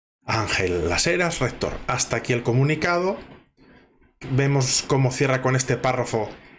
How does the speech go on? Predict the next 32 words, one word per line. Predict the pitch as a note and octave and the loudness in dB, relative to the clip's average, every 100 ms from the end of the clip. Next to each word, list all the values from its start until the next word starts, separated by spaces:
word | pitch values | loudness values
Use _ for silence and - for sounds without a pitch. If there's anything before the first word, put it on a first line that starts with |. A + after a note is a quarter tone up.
| - | -4
en | A#2+ A#2+ A2+ | 0 2 2
el | A2+ - | 0 0
cual | C3+ A#2 | 0 2
se | B2 | 0
pide, | - E3+ D3 F#2+ - - _ | 0 0 2 -2 -6 -14 _
tanto | F2+ G2 G2 | -8 -4 -2
por | G2+ | 0
el | F#2 | 2
obispo | F#2+ A#2+ - | 2 0 0
de | G#2 | 0
Barbastro | G2+ G2 C#3+ - C3 G2 | 2 2 0 0 -4 -2
como | A2+ A#2 G#2 | 0 0 0
por | A2+ G#2 G#2+ - - - | -2 -2 -4 -10 -10 -4
las | G#2 - | -2 0
iniciativas | A2 - - C#3 A#2+ | 0 -2 0 0 0
del | A2 | -2
prelado | G2 G2+ B2 A#2+ | -2 0 2 2
del | B2 | 2
Opus | C3 D#3+ B2+ | 0 0 2
Dei, | B2+ D#3 G3 - - - - | 2 0 -4 -14 -20 -20 -4
y | C#3+ | -2
por | C3+ D3 | 2 2
el | C#3+ D#3+ - F3+ - - _ _ | 2 0 -6 -12 -12 -16 _ _
buen | B2 C3 D3 | 2 2 2
desarrollo | D3 C3 D#3 F3+ | 2 2 2 2
de | D3+ | 2
la | A2+ | 2
Jornada | A#2+ A#2 A2+ A#2+ | 0 0 0 0
Mundial | A2+ G#2+ A#2 | 0 0 2
de | A2+ | 2
la | G#2 | 0
Juventud. | - - G2+ E2+ F#2 | -2 -4 -2 -2 -4